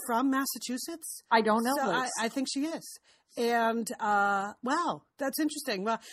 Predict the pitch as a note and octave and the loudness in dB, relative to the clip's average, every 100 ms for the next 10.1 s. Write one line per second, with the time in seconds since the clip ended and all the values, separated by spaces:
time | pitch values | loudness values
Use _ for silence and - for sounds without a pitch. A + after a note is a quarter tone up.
0 | - - G4 D#4 G#3+ A#3 D4 - C#4 C4+ | -6 4 6 6 6 4 0 0 0 0
1 | C4 C#4+ C#4 A#3+ - B3+ B3+ - C4 B3 | 2 2 4 2 2 0 0 0 2 2
2 | A#3+ - B3+ A3+ A#3+ A3+ A#3+ C#4 D4 F#3+ | 2 0 0 0 -4 -2 0 2 2 0
3 | F#3+ G#3 G3 G#3+ G#3 - - - E4+ C#4+ | 0 -2 -2 -4 -4 -10 -10 0 4 4
4 | F#3+ E3 D#3+ - E3+ D#3+ D#3 A#3 A#3+ - | 4 2 0 -2 -2 -2 0 0 0 0
5 | - C#4 C4+ - G3+ F#3+ G3 G3 - B3 | -2 0 0 0 0 0 0 -4 -4 -4
6 | G#3+ G#3 G#3 G#3 D#3 C#3+ - - - - | 0 0 -2 -2 -2 -2 -10 -20 -18 2
7 | A3+ A3+ A#3+ - - B3 C4+ B3 C#4+ D4 | 4 6 4 0 -2 0 2 4 6 6
8 | D4 - - - A3+ B3 B3+ A#3+ A#3 A#3 | 2 0 -6 -2 6 10 10 8 8 8
9 | G#3+ G#3+ G3+ F3 E3 E3+ F#3+ G3+ F#3 E3+ | 8 6 6 6 0 -2 -4 0 2 2